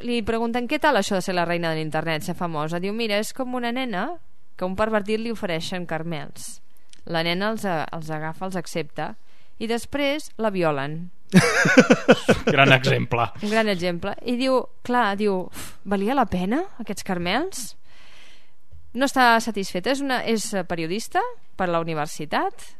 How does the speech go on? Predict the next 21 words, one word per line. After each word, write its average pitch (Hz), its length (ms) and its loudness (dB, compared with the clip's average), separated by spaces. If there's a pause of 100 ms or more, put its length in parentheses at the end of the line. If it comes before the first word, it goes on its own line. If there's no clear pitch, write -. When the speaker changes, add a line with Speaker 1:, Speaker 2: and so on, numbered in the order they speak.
(140)
Speaker 1:
amb, 156 340 -4
eh, 135 440 -8 (160)
amb 160 220 -6
un 180 160 -4 (600)
grau 185 380 2
de... 190 140 0 (120)
Bueno, 175 340 -4
sabeu 170 360 -2
que 196 100 -4
els 175 160 -4
americans 160 640 -4
es 196 100 -6
poden, 151 600 -4
eh, 107 300 -8 (100)
graduar 147 440 -2
de 190 80 -4
diverses 135 360 -6
coses, 196 420 -4
és 143 120 -10
periodista 220 680 -4 (100)
i 294 220 -2